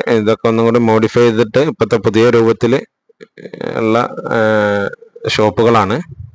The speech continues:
അതേമാതിരി അത്തറുകളും തോപ്പുകളും കോഫി ഷോപ്പുകളും,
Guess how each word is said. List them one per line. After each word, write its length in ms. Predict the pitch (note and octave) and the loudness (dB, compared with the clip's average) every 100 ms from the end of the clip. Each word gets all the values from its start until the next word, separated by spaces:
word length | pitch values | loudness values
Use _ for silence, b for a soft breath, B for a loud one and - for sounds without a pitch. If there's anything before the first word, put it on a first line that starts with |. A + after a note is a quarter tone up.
| _ _ | _ _
അതേമാതിരി 380 | G2+ G#2+ A2 | -10 -4 0
അത്തറുകളും 580 | A2 - A2 G#2+ A2+ A2+ G#2+ | 0 0 0 2 2 0 0
തോപ്പുകളും 540 | G#2 G2+ - G#2+ A2 A2 - _ B B B | 0 0 0 2 2 0 -6 _ B B B
കോഫി 340 | - G#2 G2 A2 | -2 0 2 0
ഷോപ്പുകളും, 540 | A#2 G#2+ A2 A2+ A#2 | 2 2 2 2 0